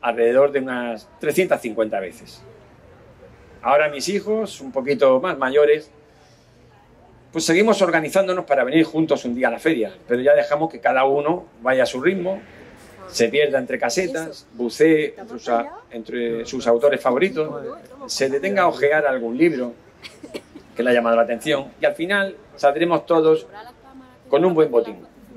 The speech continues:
el que cada uno se refugiará al llegar a casa. Y terminaré con lo que creo que se me da mejor hacer, con el guión de una viñeta. Exterior, atardecer, iba a decir, no, ya de noche.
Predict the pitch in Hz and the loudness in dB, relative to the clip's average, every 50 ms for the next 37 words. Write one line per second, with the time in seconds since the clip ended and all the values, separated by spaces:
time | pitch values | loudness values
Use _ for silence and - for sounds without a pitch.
0 | - - - 120 113 131 117 135 127 135 135 143 160 175 170 170 175 185 185 - | -20 -14 -12 -8 -6 -2 0 0 2 4 4 6 6 6 4 4 2 0 -2 -8
1 | - 101 - - - - - - - - _ _ _ _ - - - _ - - | -16 -20 -20 -20 -20 -20 -20 -20 -20 -20 _ _ _ _ -20 -20 -20 _ -20 -20
2 | - - - _ _ - - - 151 147 143 117 123 104 127 127 131 131 131 131 | -20 -20 -20 _ _ -12 -4 -2 0 0 0 -2 -4 -2 0 2 2 2 0 -2
3 | - _ - - 120 107 110 120 117 117 - - - - - - - _ _ - | -8 _ -6 -6 -4 -2 0 0 0 -2 -4 -8 -12 -14 -16 -16 -20 _ _ -20
4 | - - - - - - - - - - - - 170 170 160 160 160 160 160 165 | -20 -20 -20 -20 -20 -20 -20 -20 -14 -12 -6 -2 0 0 2 2 2 2 2 2
5 | 196 233 247 233 - - - - - - - - - - - - - - - - | 2 0 0 -2 -6 -12 -20 -20 -20 -20 -20 -20 -20 -20 -20 -20 -20 -20 -20 -20
6 | - - - - - - - - - 175 175 180 180 175 165 165 - 202 175 - | -20 -20 -20 -20 -20 -20 -12 -2 0 4 4 4 4 2 -2 -6 -4 -2 -2 -2
7 | 160 156 - 151 135 131 135 143 139 127 120 - 117 113 110 - - - - - | -2 -2 -4 -2 0 2 2 2 2 0 -6 -8 -8 -8 -8 -10 -14 -16 -16 -18
8 | - _ - - _ - 135 143 143 147 143 156 180 202 208 202 180 156 156 147 | -20 _ -20 -12 _ -2 2 2 2 4 4 4 4 4 2 -2 -4 -4 -2 -2
9 | 135 127 120 110 107 104 - - - _ _ _ _ _ _ _ _ _ _ _ | -2 -2 -4 -6 -10 -14 -14 -20 -20 _ _ _ _ _ _ _ _ _ _ _
10 | _ _ _ _ _ _ _ _ _ _ - - - 110 - - - 139 131 151 | _ _ _ _ _ _ _ _ _ _ -14 -6 -4 -4 -2 0 0 0 2 4
11 | 170 165 147 123 - - - - - _ _ _ _ _ _ _ _ _ _ _ | 4 4 2 2 -2 -10 -20 -20 -20 _ _ _ _ _ _ _ _ _ _ _
12 | _ _ _ _ _ _ _ _ _ _ - 135 120 123 120 123 123 95 - 143 | _ _ _ _ _ _ _ _ _ _ -4 -2 0 0 2 2 2 2 4 2
13 | 143 131 135 123 110 - 135 113 104 131 135 117 123 127 120 117 131 160 170 160 | 2 4 2 0 -2 -4 -8 -8 -6 -6 -6 -2 2 2 2 4 4 2 0 0
14 | - 110 92 | -2 -4 -4